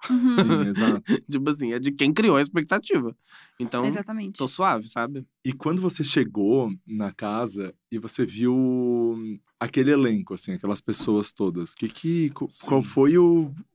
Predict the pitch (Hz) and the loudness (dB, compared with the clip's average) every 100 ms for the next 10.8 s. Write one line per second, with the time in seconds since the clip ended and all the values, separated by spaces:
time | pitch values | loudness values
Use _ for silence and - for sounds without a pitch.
0 | _ - 139 110 - 92 107 - 240 - | _ -2 2 2 2 -2 -2 -2 -4 2
1 | 131 110 143 117 - _ _ _ - 185 | 4 4 2 -2 -8 _ _ _ -4 0
2 | 165 131 151 117 98 101 110 117 107 107 | 2 2 2 2 0 -2 -2 -4 -4 -2
3 | 110 117 117 110 127 113 - - - - | -2 -2 -6 -6 -6 -8 -12 -16 -18 -12
4 | 123 135 120 120 120 101 92 _ - - | -12 -6 -2 -2 0 -4 -4 _ -20 -18
5 | - - - 120 117 117 117 117 117 113 | -18 -12 0 2 4 4 2 2 2 2
6 | 110 117 - 123 135 143 143 151 143 147 | 0 -2 0 0 2 2 2 4 4 4
7 | 160 127 104 - 104 95 104 107 98 95 | 2 2 0 -2 0 0 0 0 0 2
8 | 104 104 110 104 104 110 101 104 95 - | 2 2 2 4 2 2 0 0 2 2
9 | 214 208 285 311 - 220 143 92 - 135 | 0 0 -2 -4 -2 0 -2 -4 -6 0
10 | 139 135 139 - 101 87 - | 0 -2 -6 -12 -14 -14 -18